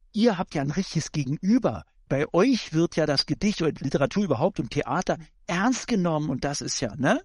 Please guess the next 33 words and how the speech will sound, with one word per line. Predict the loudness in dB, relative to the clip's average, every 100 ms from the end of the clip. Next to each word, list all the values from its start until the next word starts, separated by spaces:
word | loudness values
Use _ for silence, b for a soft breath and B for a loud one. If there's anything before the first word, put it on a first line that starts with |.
| _
das | -4 -4
ist | -2
ja | -2
wunderbar, | 0 2 4 2 2
weil, | 0 2
weil, | 0 0 -4 b b _ _
äh, | 2 2
ihr | 2 -2
habt | 0
ja | 0
ein |
richtiges | 0 0 -2 -2
Gegenüber, | -4 -2 2 4 4
ihr | 2 0
seid | 0 0
ja |
verboten, | -4 -6 -2 2 2 0 -2
zensiert | 0 -2 -2 2 2 2
und | -2 -2
so | -2 -2
weiter." | -4 -2 -2
<laughs> | -4 -4
Ja, | -2 0
na | 0 -2
super, | 0 -2 2 2 2
ja. | 0 -2 -6 b b b
Da, | -2 -2 B B B 0
äh, | 0
und, | 2 0 0
und, | -2 -2 0
äh, | 0 0 -4 _ _
und | -4 0
gleichzeitig | 0 2 0 -2